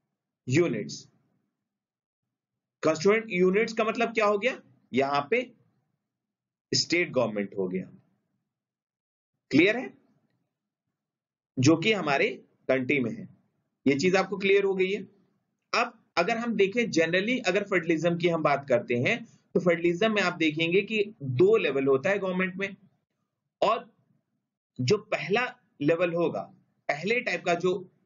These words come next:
government में level होगा, वो क्या करेगा, पूरे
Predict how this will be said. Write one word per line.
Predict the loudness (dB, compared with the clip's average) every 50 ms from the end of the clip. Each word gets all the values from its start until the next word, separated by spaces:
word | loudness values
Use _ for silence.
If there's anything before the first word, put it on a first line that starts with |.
| _ _ _
government | -2 0 0 2 2 0 -2 -2 -4 -4
में | -2 -2 -2 -4 -8 _ _ _ _ _ _ _ _ _ 0
level | 0 2 2 2 0 0
होगा, | 0 0 0 0 -2 -2 -4 -10 -18 _ _ _ _ _ _ -10
वो | -4 0 2 2 2
क्या | 2 -2 -4 -2
करेगा, | -2 0 0 0 0 -2
पूरे | -6 -8 -10 -2 0 2 4 4 4 4 4 4 2